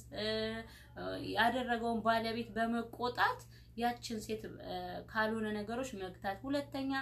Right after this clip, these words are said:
አገራችንን ማናሰደብ፣ ሶስተኛ ልጅቷ ማትሰደብ፣ ቤተሰብ አይሰደብም። በሷ የተነሳ ዘር ማንዘር ይሰደባል። ያ ሬች ያሳዳጊ እንደዚህ፣ እንደዚህ። እንግዲህ እናት፣ ማንኛውም እናትና አባት ሲወልድም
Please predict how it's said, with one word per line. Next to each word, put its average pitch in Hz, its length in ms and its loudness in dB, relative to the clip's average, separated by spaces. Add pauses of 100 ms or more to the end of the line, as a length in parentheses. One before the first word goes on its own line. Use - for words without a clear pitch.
አገራችንን 202 680 -2
ማናሰደብ፣ 190 560 -8
ሶስተኛ 226 360 -8
ልጅቷ 220 320 -8
ማትሰደብ፣ 202 680 -6 (300)
ቤተሰብ 247 500 2
አይሰደብም። 202 800 -2
በሷ 254 120 0 (280)
የተነሳ 269 500 -2 (460)
ዘር 285 260 4
ማንዘር 233 440 0
ይሰደባል። 214 680 0
ያ 285 200 0
ሬች 269 280 -2
ያሳዳጊ 226 520 -2
እንደዚህ፣ 214 300 -2
እንደዚህ። 247 340 0 (300)
እንግዲህ 277 400 2
እናት፣ 277 440 6 (300)
ማንኛውም 277 680 4
እናትና 254 640 2 (220)
አባት 330 560 2
ሲወልድም 247 800 0